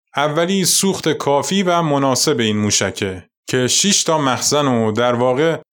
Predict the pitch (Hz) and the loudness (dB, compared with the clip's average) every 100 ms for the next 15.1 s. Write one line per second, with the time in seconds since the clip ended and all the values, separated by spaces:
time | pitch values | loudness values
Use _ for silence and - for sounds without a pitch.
0 | _ - 143 156 151 - 131 - 131 127 | _ -2 0 2 0 0 0 0 0 2
1 | 131 165 151 107 98 - 107 95 92 90 | 2 0 0 0 0 0 -2 -2 -4 -2
2 | - - _ _ _ - 143 143 139 180 | -2 -2 _ _ _ -4 0 0 2 0
3 | 170 135 135 143 147 190 202 156 156 131 | 0 -2 0 2 2 2 0 -2 -2 -2
4 | 117 120 113 110 - - 117 165 175 175 | 0 0 0 0 0 0 0 2 2 2
5 | 170 160 131 123 - 139 - 214 127 120 | 0 0 0 0 2 0 0 -2 0 -2
6 | - 117 113 117 160 170 147 135 131 123 | 0 0 2 2 2 0 2 2 0 0
7 | 113 117 113 117 107 101 - 92 - 87 | 0 0 0 0 0 -2 -2 -2 -4 -6
8 | _ _ _ _ _ _ 190 208 156 127 | _ _ _ _ _ _ 0 2 2 2
9 | 113 107 104 - _ 120 135 151 - 208 | 2 0 -2 -10 _ -2 0 0 0 0
10 | 196 160 147 120 117 110 - 110 104 104 | 0 0 0 0 0 0 0 -2 0 -2
11 | 101 117 127 180 214 - 196 175 170 160 | 0 0 0 0 0 2 0 2 2 2
12 | 151 151 147 143 123 - 139 143 139 123 | 2 2 0 -2 -6 -4 0 0 0 0
13 | 120 - 160 160 151 127 123 123 123 123 | 0 -2 0 0 0 0 0 0 0 0
14 | 117 113 110 107 - 110 117 90 87 - | 0 0 0 0 0 0 0 -2 -2 -4
15 | - | -4